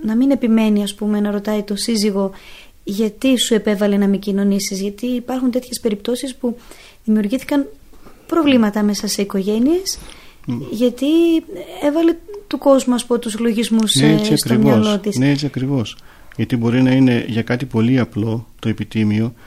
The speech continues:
Speaker 2: ή μπορεί ο Πνευματικός απλώς να του είπε, χωρίς να έχει κάνει κάποια μεγάλη αμαρτία ο άνθρωπος, να του είπε ότι, «Άσε, μην κοινωνάς, έλα πάλι να σε δω», και να το έκανε αυτό ο Πνευματικός μόνο και μόνο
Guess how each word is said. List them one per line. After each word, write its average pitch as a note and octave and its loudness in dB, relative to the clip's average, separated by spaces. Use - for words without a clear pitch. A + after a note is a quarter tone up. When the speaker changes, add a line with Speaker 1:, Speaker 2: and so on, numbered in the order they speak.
Speaker 2:
ή - -2
μπορεί D#3 4
ο E3 2
Πνευματικός C#3+ 0
απλώς E3 -4
να D#3+ 0
του D3 0
είπε, F3+ 0
χωρίς - -6
να D3+ 2
έχει B2+ -2
κάνει A2+ 2
κάποια A2+ -2
μεγάλη A2 0
αμαρτία A2 0
ο G2 -2
άνθρωπος, A2+ -4
να - 0
του E3+ -2
είπε F#3+ 0
ότι, F3 2
«Άσε, F#3+ 0
μην E3 4
κοινωνάς, B2+ 2
έλα F3+ 0
πάλι B2 -2
να A2 0
σε A2+ -4
δω», A2 0
και C3 -6
να C3 0
το D#3 -2
έκανε D#3+ 2
αυτό C3 -2
ο C#3 0
Πνευματικός A#2 -2
μόνο D#3 2
και D3 -4
μόνο D#3 4